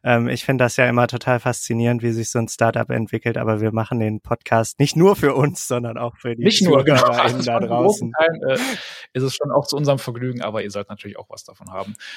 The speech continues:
Speaker 2: Äh, genau, ob die Learnings, äh, für euch hilfreich waren, sagt uns alles, was euch, äh,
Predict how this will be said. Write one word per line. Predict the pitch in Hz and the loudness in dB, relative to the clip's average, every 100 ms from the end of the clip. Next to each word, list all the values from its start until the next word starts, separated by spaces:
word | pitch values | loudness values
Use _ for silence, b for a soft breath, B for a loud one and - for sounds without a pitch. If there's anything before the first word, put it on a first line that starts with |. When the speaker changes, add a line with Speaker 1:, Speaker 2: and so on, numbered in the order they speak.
| B B | B B
Speaker 2:
Äh, | 123 127 127 127 | 2 4 2 2
genau, | 190 117 - | 4 4 2
ob | - | 0
die | 143 | 2
Learnings, | 127 139 135 127 - | 4 4 0 -4 -4
äh, | 120 117 | -4 -4
für | - | -4
euch | 117 | -4
hilfreich | 113 110 113 107 | -6 -6 -6 -6
waren, | 104 104 104 | -6 -4 0
sagt | 123 - | 0 -2
uns | 110 | -6
alles, | 110 107 - | -4 -4 -6
was | 101 - | -8 -10
euch, | 98 101 - | -12 -12 -12
äh, | 98 | -12